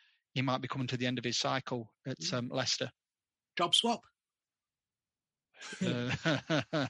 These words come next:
Speaker 1: <laughs> no. <laughs> I don't, I'm not going anywhere near their, um, near their wannabe wi-, uh, rivals, so.
Speaker 2: Mm. Um, Married on the Midlands, you're also pointing out that, uh, with, with having Darwin up front here, it means that Liverpool are evolving.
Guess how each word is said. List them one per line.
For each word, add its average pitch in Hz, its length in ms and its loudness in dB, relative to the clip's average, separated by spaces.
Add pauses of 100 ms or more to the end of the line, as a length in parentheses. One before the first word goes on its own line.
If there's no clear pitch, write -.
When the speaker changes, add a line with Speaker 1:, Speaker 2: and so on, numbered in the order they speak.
(120)
Speaker 1:
<laughs> 131 140 -4 (380)
no. - 100 -4 (460)
<laughs> - 320 2 (560)
I 170 200 4
don't, 151 280 6 (300)
I'm 156 140 2
not 160 160 2
going 160 180 4
anywhere 175 320 6
near 175 300 4
their, 127 580 2
um, 123 180 -4 (220)
near 135 200 0
their 123 120 0
wannabe 127 420 0
wi-, 120 360 0
uh, 139 200 4
rivals, 131 540 0 (160)
so. - 180 -8
Speaker 2:
Mm. 143 360 -6 (680)
Um, 165 320 2 (160)
Married 170 260 0
on 160 80 0
the 160 60 2
Midlands, 143 320 0
you're 147 120 0
also 147 200 0
pointing 135 400 -4
out 135 160 -4
that, 123 260 -8
uh, 123 120 -2 (380)
with, 120 120 0 (120)
with 143 120 0
having 147 340 4
Darwin 147 460 6
up - 140 0
front 127 340 0
here, 117 180 -4 (160)
it 123 140 -2
means 139 240 6
that 139 100 2
Liverpool 139 540 2
are 127 160 -2 (140)
evolving. 135 680 4